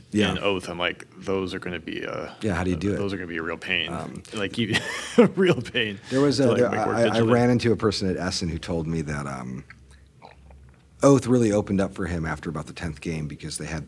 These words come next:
Speaker 1: the Tribunal out, which allows players to make binding agreements, and they agreed to mint a new currency that they could use
Speaker 2: To
Speaker 1: to,
Speaker 2: recognize
Speaker 1: to,
Speaker 2: it?
Speaker 1: to regulate favors for deals that spanned over games.
Speaker 2: Mm-hmm.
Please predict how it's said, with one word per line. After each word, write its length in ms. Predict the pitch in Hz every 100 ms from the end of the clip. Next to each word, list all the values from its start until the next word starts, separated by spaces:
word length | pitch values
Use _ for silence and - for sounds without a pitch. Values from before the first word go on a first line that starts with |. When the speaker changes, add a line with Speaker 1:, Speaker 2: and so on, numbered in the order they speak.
| -
Speaker 1:
the 80 | -
Tribunal 480 | 85 73 95 87
out, 200 | 71 71
which 140 | 65 -
allows 240 | 78 78
players 360 | - 82 76 -
to 200 | 82 71 65
make 200 | 76 -
binding 240 | 73 73
agreements, 480 | 73 80 80 76 -
and 180 | 82 80
they 120 | 78
agreed 480 | 82 82 90 92 85
to 80 | 82
mint 380 | 80 80 87 82
a 80 | 76
new 220 | 80 80
currency 760 | - 80 82 - 117 117 120 - - - - -
that 140 | 104
they 140 | 101
could 200 | 92 92
use 800 | 82 90 110 101 87 82 76 - - - -
Speaker 2:
To 120 | - - - 110
Speaker 1:
to, 80 |
Speaker 2:
recognize 280 | 104 - 104
Speaker 1:
to, 160 | 131 110
Speaker 2:
it? 60 | 110
Speaker 1:
to 100 | 131
regulate 640 | 113 123 127 120 110 -
favors 800 | - - 107 110 113 117 123 -
for 180 | - 98
deals 520 | 78 104 110 107 98
that 140 | 90
spanned 560 | - - 95 90 90 90
over 260 | 85 87 80
games. 580 | 80 73 92 120 -
Speaker 2:
Mm-hmm. 140 | 62